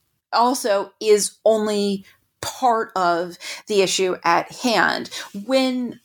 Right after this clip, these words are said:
adult transgender people make decisions as to treatment, they are, they are taking, they're able to take into account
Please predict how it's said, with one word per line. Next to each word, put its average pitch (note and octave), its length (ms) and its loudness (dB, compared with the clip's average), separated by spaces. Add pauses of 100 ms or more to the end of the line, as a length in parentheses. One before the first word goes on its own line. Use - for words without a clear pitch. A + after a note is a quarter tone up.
(120)
adult C4 880 -2
transgender F3 960 0 (200)
people E3 540 -2 (180)
make G#3 200 4 (400)
decisions G#3 720 0
as F#3+ 220 2
to F3+ 140 -6
treatment, - 960 0
they A3+ 200 2
are, G#3+ 360 -4 (100)
they A3 220 2
are A3 120 2
taking, A#3 440 -4
they're G3+ 260 2
able A#3+ 240 0
to F#3+ 100 -8
take F#3 180 -2
into F#3 240 0
account F3+ 480 0